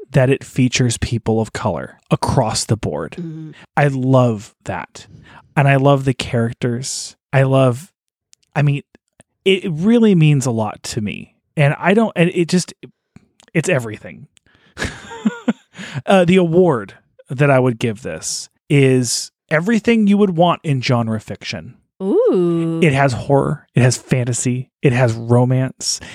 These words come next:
Speaker 1: It has a little twist of what, uh,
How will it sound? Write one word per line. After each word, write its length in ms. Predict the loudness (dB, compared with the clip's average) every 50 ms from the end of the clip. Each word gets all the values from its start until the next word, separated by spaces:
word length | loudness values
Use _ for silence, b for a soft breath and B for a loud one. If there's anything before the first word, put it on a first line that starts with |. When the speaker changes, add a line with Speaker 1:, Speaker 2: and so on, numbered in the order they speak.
| B B B _
Speaker 1:
It 100 | -2 -2
has 600 | -2 -2 -2 -2 0 0 -2 -2 -4 -6 -10 -12 b b b b _ 0
a 100 | 0 0
little 720 | 2 2 2 4 4 4 4 4 2 2 2 0 -2 -4 _
twist 880 | -14 -16 -12 -10 -8 -2 2 4 4 4 2 0 -6 -6 -8 -4 0 2
of 800 | 4 6 6 6 4 4 2 0 -2 -6 -10 -16 -20 -20 -20 _ _ _
what, 280 | -8 -2 0 0 0 -2 -6 -12 -4
uh, 160 | -2 -2 -2